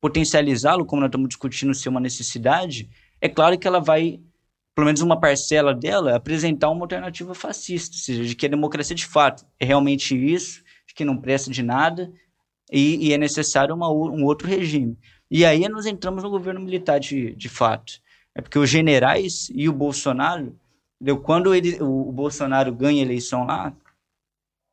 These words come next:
na verdade tava tudo mais ou menos, entendeu? Planejado. O alto comando das Forças Armadas, co-, sendo um alto comando, não sei se a gente sabe fazer uma coisa, é plano. Inclusive, às vezes fazem só plano,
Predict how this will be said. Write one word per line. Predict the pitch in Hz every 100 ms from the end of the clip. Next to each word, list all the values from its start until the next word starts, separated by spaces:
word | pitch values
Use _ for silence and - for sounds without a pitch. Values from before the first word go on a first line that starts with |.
| -
na | 170
verdade | 170 151 160 190
tava | 196 202 190
tudo | 147 160 196 202
mais | 190 226 226
ou | 190
menos, | 160 185 202 214 - - _ _ _ _ -
entendeu? | 147 165
Planejado. | - 165 190 226 160 151 147 131
O |
alto | 151 151
comando | 156 139
das | 139
Forças | 143 143 131
Armadas, | 123 127 165 160 110 - - - _ _ _
co-, | - -
sendo | - 165 175
um | 151
alto | 147 139
comando, | - 127 139 180 151 120
não |
sei | 120 175
se | 190
a |
gente | 147 160 160 151
sabe | 165 156
fazer | 147 147
uma | 135
coisa, | 139 180 180 170
é |
plano. | 170 156 131 113 113 -
Inclusive, | 143 131 156
às | 160
vezes | 170 170
fazem | 165 170
só | - 185
plano, | - 147 117 -